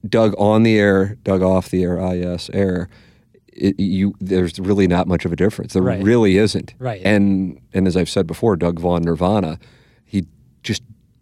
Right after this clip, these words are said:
Speaker 1: does not give a shit
Speaker 2: Yeah.
Speaker 1: if people like it or not.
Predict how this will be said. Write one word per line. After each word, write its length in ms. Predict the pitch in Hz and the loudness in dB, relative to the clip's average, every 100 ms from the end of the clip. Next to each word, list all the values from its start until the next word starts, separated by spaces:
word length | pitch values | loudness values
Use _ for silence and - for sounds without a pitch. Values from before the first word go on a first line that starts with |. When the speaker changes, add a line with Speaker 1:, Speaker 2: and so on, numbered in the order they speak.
| _ | _
Speaker 1:
does 360 | 135 113 110 92 | 2 4 4 2
not 360 | 98 92 90 | 2 2 0
give 180 | - 92 | 0 0
a 80 | 82 | 0
shit 400 | - 92 78 - | -4 -4 -6 -8
Speaker 2:
Yeah. 220 | - 110 104 - | -18 -20 -16 -4
Speaker 1:
if 180 | 95 - | -4 0
people 320 | 101 92 90 | -2 0 0
like 260 | 92 92 | 0 0
it 60 | 92 | 0
or 80 | 85 | 0
not. 300 | 90 98 | 0 -4